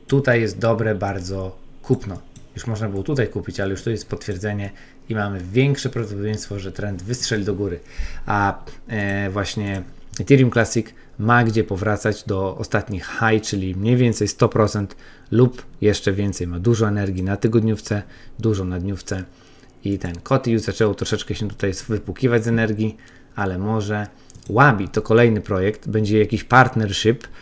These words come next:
z jakąś dużą firmą, więc Wabi, zobaczcie, na tygodniówce jest w tej chwili bidnie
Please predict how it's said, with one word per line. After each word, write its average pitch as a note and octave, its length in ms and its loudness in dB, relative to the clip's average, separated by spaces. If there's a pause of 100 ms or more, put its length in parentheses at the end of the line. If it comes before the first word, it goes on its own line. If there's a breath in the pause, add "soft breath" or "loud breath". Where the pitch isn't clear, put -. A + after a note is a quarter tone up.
(140 loud breath)
z G#2 80 -6
jakąś G#2 280 0
dużą B2+ 340 8
firmą, G2 400 2
więc F2 200 -6
Wabi, B2 260 4
zobaczcie, G#2+ 420 0
na F#2 120 -4
tygodniówce A2+ 640 2 (380 loud breath)
jest A2+ 140 0
w - 20 -10
tej A2+ 120 4
chwili G#2+ 360 2 (240)
bidnie A2 720 4